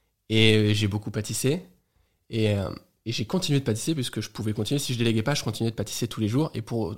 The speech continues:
autant, je commençais à être de plus en plus malheureux. Et je me disais, « Je comprends pas, j'ai tout ce que je pensais vouloir, je fais ma passion, et pour autant, ça s'essouffle. » Et je commence à avoir ce truc de, « Bah, c'était ma passion,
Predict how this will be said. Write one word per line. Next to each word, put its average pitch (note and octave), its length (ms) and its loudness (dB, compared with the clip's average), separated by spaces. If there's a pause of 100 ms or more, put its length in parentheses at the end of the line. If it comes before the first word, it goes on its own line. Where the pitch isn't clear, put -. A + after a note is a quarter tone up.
autant, D3 300 -2
je - 100 -4
commençais A#2+ 320 -4
à - 20 -2
être A#2 60 -4
de A2 60 -2
plus A#2+ 240 -4
en A#2 80 0
plus - 140 -6
malheureux. A2 380 0 (460)
Et A2 40 -14
je A#2 60 -8
me A#2+ 60 4
disais, « C3 100 4
Je - 40 -12
comprends C#3 200 0
pas, A#2+ 140 0
j'ai A#2+ 140 -2
tout F3 120 -2
ce D#3+ 100 -6
que A2+ 220 0
je G#2+ 280 -4 (160)
pensais B2+ 300 -2
vouloir, D3 460 0 (600)
je - 160 -10
fais - 140 -2
ma G#2 100 0
passion, D#3+ 540 2 (280)
et A2+ 100 -6
pour C3 180 -2
autant, D3 240 2
ça A2 140 -2
s'essouffle. » B2 540 -2 (280)
Et A#2 40 -4
je - 80 -2
commence C3 220 2
à C3 40 2
avoir A#2 120 2
ce C3 80 -2
truc C#3+ 220 -2
de, « C3 120 2
Bah, G#2+ 120 0
c'était - 180 -4
ma A2 100 -2
passion, D3 440 -2